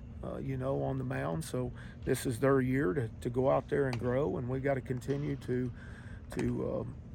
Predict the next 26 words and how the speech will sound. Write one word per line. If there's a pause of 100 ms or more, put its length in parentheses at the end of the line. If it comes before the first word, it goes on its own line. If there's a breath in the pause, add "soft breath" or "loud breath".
(100)
nourish
'em
and,
uh,
and,
and
develop
'em
and,
and
help
'em
grow. (160)
And
it's
not
just
the
pitchers,
but
it's
the (460 loud breath)
position
players
as
well.